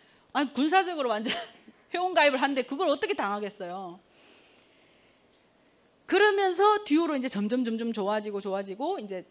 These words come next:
원활하게 된, 됐는데 진짜 몇 개월 만에 회원 가입 수가 이백, 이백오십만 명이나 잘 기억은 안 나는데 아무튼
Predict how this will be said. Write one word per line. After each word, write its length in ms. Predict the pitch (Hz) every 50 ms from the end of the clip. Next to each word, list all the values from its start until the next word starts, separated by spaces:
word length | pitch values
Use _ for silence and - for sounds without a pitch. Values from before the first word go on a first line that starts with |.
| _ _ _ _ _
원활하게 480 | 190 196 214 240 262 254 233 214 196
된, 300 | - 185 180 185 185 170
됐는데 680 | - 220 208 208 202 196 190 220 254 233 180 - 190 - _ _ _ _ _
진짜 260 | - 339 349 320 277
몇 240 | 233 208 262 - -
개월 240 | 359 381 370 349
만에 320 | 277 240 208 196 214 220 202
회원 260 | 202 320 359 359 359
가입 220 | 294 247 185 185 196
수가 280 | - - 196 196 175
이백, 340 | 165 185 202 240 294 285 208 - _ _ _ _ _ _ _ _ _ _ _ _ _ _ _ _ _
이백오십만 580 | 185 185 170 202 185 180 185 240 247 262 240
명이나 160 | 226 202 185 180
잘 140 | - 226
기억은 340 | - - - 294 339 330 262
안 120 | 202 185 196
나는데 280 | 196 202 202 190 185
아무튼 320 | 180 220 269 - - 294